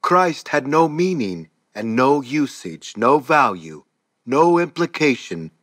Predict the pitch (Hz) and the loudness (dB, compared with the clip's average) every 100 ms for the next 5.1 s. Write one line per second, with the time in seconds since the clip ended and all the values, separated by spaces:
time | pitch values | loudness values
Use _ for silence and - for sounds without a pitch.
0 | _ _ 135 139 143 147 - 123 135 - | _ _ 2 6 6 2 0 0 0 -2
1 | 110 - 101 87 - 87 87 - _ _ | -8 -8 -10 -10 -10 -12 -12 -14 _ _
2 | _ _ 139 151 170 170 143 156 160 160 | _ _ 2 6 6 4 2 0 0 -2
3 | - 160 143 - 87 87 101 98 120 117 | 0 0 -2 -8 -12 -10 -8 -6 -4 -4
4 | 117 117 120 - 117 113 95 76 71 - | -2 0 -2 -4 -2 -2 -2 -8 -12 -14
5 | - | -20